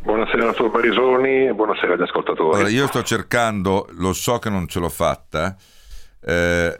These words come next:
Speaker 2: di fare tutte le categorie. Abbiamo fatto anche chi rappresenta i matrimoni, nel senso, n-, vorrei appunto non compiere l'errore dei famosi codici Ateco, eh, a-, all'inizio, dimenticando alcune categorie, dimenticando le filiere. Dietro un ristorante c'è un fornitore,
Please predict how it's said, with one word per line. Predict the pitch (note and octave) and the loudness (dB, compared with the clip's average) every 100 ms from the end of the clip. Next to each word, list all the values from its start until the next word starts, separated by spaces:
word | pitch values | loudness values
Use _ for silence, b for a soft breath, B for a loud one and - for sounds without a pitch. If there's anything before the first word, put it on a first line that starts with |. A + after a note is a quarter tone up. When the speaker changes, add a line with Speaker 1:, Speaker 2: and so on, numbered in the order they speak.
| - | -10
Speaker 2:
di | E2+ G2+ | -4 -2
fare | A#2+ A2+ - | 0 -2 -2
tutte | C#3+ C#3+ G#2+ | -4 -2 -2
le | F2+ | -2
categorie. | E2 D2+ D#2+ D#2+ | -4 -4 -2 -2
Abbiamo | D#2 E2 | -2 -4
fatto | D#2+ G2 F#2 G2 | -2 -4 -2 -2
anche | G2 G2 | -2 -4
chi | - | -4
rappresenta | F#2 F2 F2+ D#2+ F#2 F2+ | -4 -2 -2 -2 -4 -4
i | |
matrimoni, | F2 D#2 E2 F#2+ A2+ G#2+ F#2+ | -4 -4 -4 0 0 0 -2
nel | F2 D#2+ | -4 -6
senso, | E2+ E2 | -8 -8
n-, | E2+ - F2 - | -8 -8 -10 -8
vorrei | D#2 F#2 G2 A2 | -4 -2 0 0
appunto | - G#2 G2+ | -2 -2 0
non | A2 A#2+ | -2 -2
compiere | - B2+ A2+ A2 | -2 -2 -2 0
l'errore | G2+ F#2 A2+ A2 | 0 2 0 2
dei | G2 | 0
famosi | F#2 F#2 F#2+ F#2 | 0 -2 -2 -2
codici | F#2 F2+ E2 | -2 -2 -2
Ateco, | F2+ - E2+ F2 F2 - B B B B B | -4 -2 -4 -2 -6 -6 B B B B B
eh, | - | 0
a-, | F2 E2+ D#2+ - E2+ | 2 4 2 2 0
all'inizio, | D#2 E2+ D#2+ D2 B1+ - D2+ | 0 -2 -2 -4 -6 -4 -4
dimenticando | D2+ D#2 E2+ - E2 | -2 -4 -4 -4 -2
alcune | D#2+ - E2+ D#2 | -4 -4 -6 -4
categorie, | D2 D#2 C#2+ E2 | -4 -4 -2 -2
dimenticando | F2 E2+ - A2 G2+ | 0 -2 -2 -2 0
le | F#2+ | -2
filiere. | - F2+ F2 C#2+ C2 C2 | -2 -2 0 0 -2 -6
Dietro | C#2 F2 A#2+ A2+ G2+ | -6 -2 -2 -2 -2
un | G2 | 0
ristorante | G#2+ G#2 B2 A#2+ B2 A#2+ G#2+ A#2 | -2 -2 -2 0 0 -2 -4 -4
c'è | - | -2
un | F#2 F#2 | -2 -2
fornitore, | G2 F#2 F#2+ F#2+ F#2+ F#2 G2 G2 | -2 -2 -2 -2 0 0 -2 -6